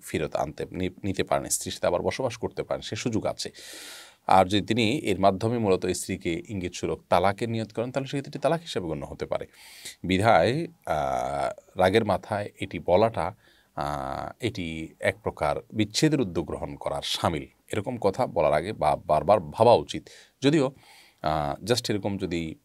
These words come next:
বলে থাকে, "তুমি আমার মায়ের মতো" বা "তুমি আমার মা", এবং উদ্দেশ্য থাকে যে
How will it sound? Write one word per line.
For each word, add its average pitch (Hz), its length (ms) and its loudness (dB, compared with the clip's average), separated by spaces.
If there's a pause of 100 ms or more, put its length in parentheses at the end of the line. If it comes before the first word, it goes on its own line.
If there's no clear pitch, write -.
(120)
বলে 104 160 4
থাকে, 101 220 -6
"তুমি 82 120 -6
আমার 80 140 0
মায়ের 82 260 0
মতো" 73 380 -6
বা 69 340 0
"তুমি 78 140 -8
আমার 76 200 -6
মা", 76 320 -6 (440)
এবং 78 380 -4
উদ্দেশ্য 107 380 0
থাকে 85 420 -4
যে 73 440 -8